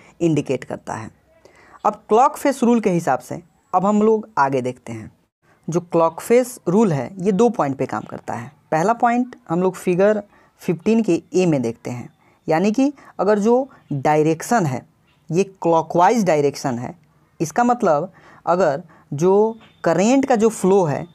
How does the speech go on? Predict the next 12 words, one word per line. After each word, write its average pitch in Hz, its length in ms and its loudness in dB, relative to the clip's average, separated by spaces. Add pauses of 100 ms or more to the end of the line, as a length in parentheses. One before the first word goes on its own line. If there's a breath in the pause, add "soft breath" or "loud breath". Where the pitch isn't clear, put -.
ये 190 100 0
क्लॉकवाइज 165 640 0
है, 127 80 -4
जैसे 151 260 -2
कि 180 220 -2 (220)
ए 202 120 4
में 196 140 2
बताया 131 340 0
गया 127 200 -2
है, 147 180 -6 (420 loud breath)
तो 220 120 2 (180)
इसमें 226 440 2